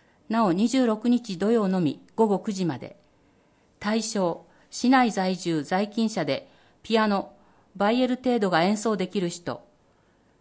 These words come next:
中学生までは保護者などの付き添いが必要です。午後六時以降は成人者優先。定員、先着四十人程度。使用ピアノ、ベーゼンドルファー、ヤマハシーセブン。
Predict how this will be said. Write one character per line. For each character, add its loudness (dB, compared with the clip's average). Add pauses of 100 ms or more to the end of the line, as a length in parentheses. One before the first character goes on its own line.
(260)
中 0
学 2
生 0
ま 0
で -2
は 0
保 -8
護 2
者 -2
な 0
ど 2
の 2
付 -12
き -12
添 0
い 0
が -4
必 -10
要 -2
で -8
す。 -18 (880)
午 2
後 6
六 0
時 -2
以 -6
降 0
は 0
成 0
人 2
者 -4
優 -2
先。 -6 (1000)
定 4
員、 0
先 2
着 -2
四 6
十 2
人 4
程 -2
度。 -6 (640)
使 -4
用 6
ピ -2
ア 2
ノ、 0 (460)
ベ 2
ー 2
ゼ 2
ン 2
ド 0
ル 0
フ -6
ァ 2
ー、 2 (120)
ヤ 0
マ 2
ハ 0
シ -2
ー -2
セ -4
ブ -2
ン。 -4